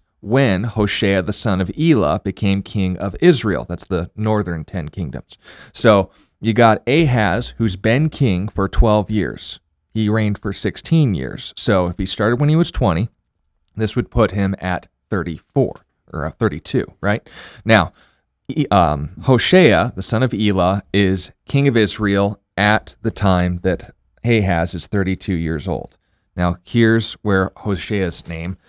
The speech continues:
becomes relevant. In Second Kings eighteen and verse one, it says,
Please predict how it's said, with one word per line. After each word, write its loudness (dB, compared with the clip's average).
becomes -4
relevant. 0
In 0
Second -6
Kings -4
eighteen 2
and 4
verse 0
one, -2
it -8
says, -2